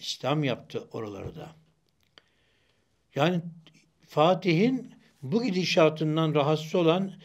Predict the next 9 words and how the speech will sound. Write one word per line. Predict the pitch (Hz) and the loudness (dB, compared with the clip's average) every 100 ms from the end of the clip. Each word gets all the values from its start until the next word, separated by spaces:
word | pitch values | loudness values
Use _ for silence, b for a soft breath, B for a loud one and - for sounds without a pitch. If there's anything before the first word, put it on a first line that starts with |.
| B B | B B
Hristiyanlar | 151 143 - 143 143 170 208 202 B B B | -8 -8 -2 0 2 4 4 2 B B B
ne | 135 196 | 0 4
yapıp | 214 175 165 147 143 | 4 2 0 -2 -2
edip | 139 190 220 - B B B | 0 2 2 -2 B B B
Fatih'e | 160 156 151 147 135 165 190 190 B B B - | 2 2 2 0 4 4 2 -2 B B B -16
kırk | 240 - - | -16 -16 -2
dokuz | 165 165 208 160 | 0 2 0 2
yaşlarında | 139 - - 123 123 110 135 165 170 - B B B | 0 0 -4 -4 -4 -2 0 0 -2 -10 B B B
mübareğe | 143 139 139 131 127 143 156 | -6 0 2 2 2 0 -2